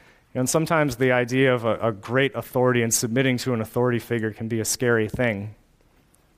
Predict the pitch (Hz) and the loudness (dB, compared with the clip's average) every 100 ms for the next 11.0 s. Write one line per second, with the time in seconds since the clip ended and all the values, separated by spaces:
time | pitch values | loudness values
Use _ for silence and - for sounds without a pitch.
0 | - 113 117 117 107 113 104 101 - 104 | -10 -4 -2 -2 -2 -2 -2 -6 -4 -2
1 | 107 - - 117 113 110 104 101 104 98 | -2 -6 -6 -4 -4 -4 -6 -6 -6 -6
2 | 98 92 90 - 107 - 101 101 104 95 | -8 -10 -12 -8 -8 -8 -8 -4 -2 -2
3 | 95 92 _ _ _ _ _ _ _ _ | -8 -10 _ _ _ _ _ _ _ _
4 | - 110 113 - 147 123 147 151 110 95 | -8 -6 -4 0 0 2 0 0 -4 -6
5 | - - - - 147 160 156 139 123 117 | -14 -16 -10 -2 2 4 4 2 0 -2
6 | 135 120 123 120 113 110 - - 156 165 | -2 0 2 0 0 -4 -4 -2 2 6
7 | 170 147 127 110 123 120 117 110 139 143 | 6 4 0 0 0 0 0 -2 -2 0
8 | 147 120 101 117 135 139 123 107 117 113 | 0 -2 -2 0 2 2 0 -2 0 2
9 | 110 101 - 107 - 123 101 107 135 131 | 0 -4 -8 -4 -2 -2 -4 -2 0 0
10 | 110 117 104 107 107 104 160 180 127 113 | -2 -6 -2 -2 -2 -4 -2 0 2 0